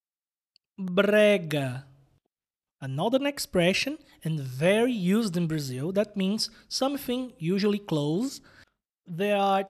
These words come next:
tasteless, but in an outdated or showy fashion.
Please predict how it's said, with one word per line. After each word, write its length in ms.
tasteless, 840
but 220
in 140
an 80
outdated 720
or 280
showy 480
fashion. 640